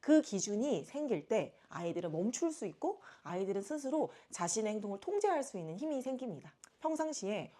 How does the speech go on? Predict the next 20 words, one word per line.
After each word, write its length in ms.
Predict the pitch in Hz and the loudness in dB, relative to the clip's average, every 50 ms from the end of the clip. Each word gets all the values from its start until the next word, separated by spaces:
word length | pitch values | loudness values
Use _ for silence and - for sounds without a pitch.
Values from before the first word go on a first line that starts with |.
| - | -8
엄마, 300 | - - 180 202 226 233 | -4 -2 0 2 2 2
아빠와의 580 | 165 151 - - 180 175 170 165 165 165 156 151 | 2 0 -2 -2 -2 0 0 0 -2 -2 -4 -4
유대 200 | 190 196 254 247 | 2 6 6 6
관계가 520 | 240 165 160 151 156 151 190 202 160 143 - | 6 4 -6 -6 -4 -4 -2 -2 -4 -4 -6
정말 320 | - 196 214 254 262 240 | -4 -2 0 0 0 -2
중요하겠죠. 640 | - - 170 165 170 170 202 208 220 208 - - - - _ - - _ - _ _ _ - - _ - | -4 -6 -8 -6 -4 -4 -4 -4 -4 -6 -8 -14 -18 -18 _ -20 -20 _ -20 _ _ _ -20 -20 _ -6
부모님께서 920 | - 190 208 226 233 220 196 - 165 165 165 190 180 190 202 185 135 - - - - - - | 0 2 4 4 4 2 0 -2 -4 -6 -4 -4 -4 -2 -2 -4 -4 -6 -12 -20 -20 -18 -8
나를 300 | - 165 175 185 208 208 | -4 -2 0 2 2 2
향한 200 | 208 190 185 185 | 2 0 -2 -6
깊은 280 | 180 - - - 185 180 | -10 -12 -10 -8 -8 -6
사랑과 540 | 208 214 214 190 170 147 - 156 190 247 311 _ _ _ - - - | -4 -4 -4 -4 -6 -8 -8 -8 -10 -10 -14 _ _ _ -20 -20 -8
그 180 | - - 240 240 | 2 4 4 4
사랑으로 480 | 247 285 285 294 285 269 254 233 220 | 4 4 0 0 2 2 2 2 2
인한 400 | 180 160 160 170 190 196 160 - - - - _ | -2 -2 -4 -4 -4 -6 -6 -8 -10 -16 -20 _
나의 240 | - - 175 180 180 | -6 -4 -2 -2 -2
안정된 760 | - 175 170 175 180 185 202 208 208 185 180 185 220 - - | -2 -4 -4 -2 0 0 0 0 0 0 0 0 0 -2 -6
정서와 800 | - - 160 160 165 165 175 170 175 170 170 175 175 170 170 180 | -8 -8 -8 -8 -6 -4 -2 0 0 2 2 0 0 -2 -4 -6
존경이 680 | - - 208 196 196 202 202 190 226 269 220 143 120 - _ _ _ | -6 -4 -2 -2 0 0 0 0 0 0 0 -2 -4 -10 _ _ _
나의 280 | - 185 170 175 180 185 | -12 -8 -6 -4 -4 -4
행동을 600 | 214 262 277 262 247 202 190 254 269 190 131 - | -4 -4 -4 -2 -2 -2 0 0 0 0 -2 -6